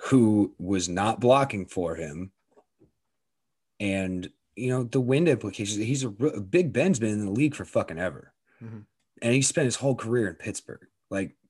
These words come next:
Speaker 1: Ben has played in these type of games. <clears throat> Burrow just, he's a rookie. Played at L S U.
Speaker 2: Yeah.
Speaker 1: Like, he,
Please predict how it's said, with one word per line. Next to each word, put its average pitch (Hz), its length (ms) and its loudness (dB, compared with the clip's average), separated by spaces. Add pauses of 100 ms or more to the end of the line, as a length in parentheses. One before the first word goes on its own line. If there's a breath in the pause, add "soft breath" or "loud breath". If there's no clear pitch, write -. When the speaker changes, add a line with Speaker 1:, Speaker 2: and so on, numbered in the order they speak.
(100)
Speaker 1:
Ben 135 340 2
has 120 180 2
played 135 320 2
in 98 100 -4
these 98 160 -6
type 90 220 -6
of 78 60 -10
games. - 440 -12 (220)
<clears throat> - 1080 -12
Burrow 165 460 6
just, 139 300 -2 (120)
he's 160 200 0
a 131 60 0
rookie. 123 540 -2 (800)
Played 160 200 4
at 160 80 4
L 175 160 8
S - 160 2
U. 208 260 4 (260)
Speaker 2:
Yeah. 107 220 -12 (400)
Speaker 1:
Like, 123 380 2
he, 131 380 2